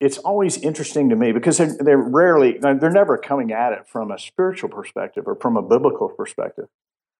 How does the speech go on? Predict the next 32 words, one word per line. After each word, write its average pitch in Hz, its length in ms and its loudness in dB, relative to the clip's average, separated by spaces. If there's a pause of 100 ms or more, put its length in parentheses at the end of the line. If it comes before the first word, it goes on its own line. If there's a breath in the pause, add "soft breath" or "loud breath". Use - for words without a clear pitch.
(360)
But 135 160 0
they'll 185 100 6
discover 208 440 4
something 147 320 -4
true 156 360 2
about, 110 440 2
and 151 120 -4
they'll, 170 300 -2
and 143 100 -4
they'll 143 180 0
say 127 500 -2
human 147 300 -4
nature 120 300 0
or 107 60 4
whatever, 139 280 4
but 120 140 4
it 117 100 -4
makes 151 220 -2
me 139 60 2
smile. 160 360 0
It's 120 140 -4
like, 123 140 2
there 139 180 6
it 147 260 2
is. - 240 -18
You 113 80 -2
know, 117 80 0
there's 135 220 2
God's 120 320 2
thumbprint 127 460 0
on 87 180 0
us. - 220 -8